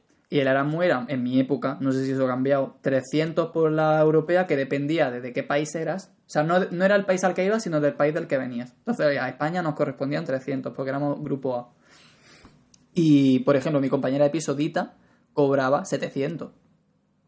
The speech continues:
porque venía de Hungría. <laughs> Porque lo he pensado. Y entonces, nada, que, que eso, que Perú ya a mí sí que me, se me hacía asequible. También dependía de la comunidad. En Andalucía nos pagaban ciento diez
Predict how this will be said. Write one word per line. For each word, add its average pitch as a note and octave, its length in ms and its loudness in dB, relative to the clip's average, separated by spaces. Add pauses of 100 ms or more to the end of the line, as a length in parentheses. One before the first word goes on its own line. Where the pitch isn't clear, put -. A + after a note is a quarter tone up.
(120)
porque C#3+ 260 -2
venía C3 280 -4
de B2 560 -10 (360)
Hungría. C3 400 -8 (720)
<laughs> - 340 -10
Porque - 220 -10
lo B2+ 80 -6
he - 20 -10
pensado. B2+ 420 -6 (400)
Y D#3+ 60 2
entonces, D#3 540 4 (100)
nada, C3 480 0
que, B2 560 -6 (200)
que C3+ 80 -6
eso, C#3 180 -4
que A#2 340 -8 (220)
Perú C3+ 220 0
ya C#3+ 100 4
a - 20 2
mí D3 100 0
sí D3 120 -4
que D3+ 80 -2
me, D3 120 0
se D3 160 -4
me C3 80 -4
hacía B2+ 360 -6
asequible. B2+ 460 -4
También C#3+ 280 -2
dependía D#3 280 -2
de D#3 60 0
la D#3 80 0
comunidad. D#3+ 480 -2
En D3+ 120 -4
Andalucía D3+ 400 -2
nos D#3+ 100 -4
pagaban E3 380 -2
ciento D#3+ 320 -2
diez E3+ 260 -2